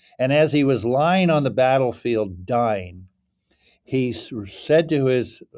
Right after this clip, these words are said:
uh, other officers, "Rally round Cap-, uh, rally round Jackson's banner. He's standing there like a stone wall."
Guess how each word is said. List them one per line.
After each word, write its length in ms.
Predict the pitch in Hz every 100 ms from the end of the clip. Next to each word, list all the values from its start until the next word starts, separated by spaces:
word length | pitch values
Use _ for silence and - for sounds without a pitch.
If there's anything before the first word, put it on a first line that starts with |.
| 110
uh, 60 | 101 - -
other 320 | 113 120 117
officers, 720 | 110 110 104 90 98 92 92 - _ _ _
"Rally 580 | 110 127 151 190 202 202
round 480 | 160 143 139 135 131
Cap-, 320 | 139 143 143 127
uh, 100 | 123 110
rally 440 | 120 147 196 190
round 360 | 160 147 139 113
Jackson's 640 | 139 143 156 - 139 98
banner. 600 | 90 123 135 98 87 87 - - -
He's 260 | 127 113
standing 600 | - - 151 156 156 143
there 200 | 135 135
like 240 | 127 110 -
a 80 | 92
stone 640 | - - 127 120 120 117
wall." 540 | 110 104 90 80 82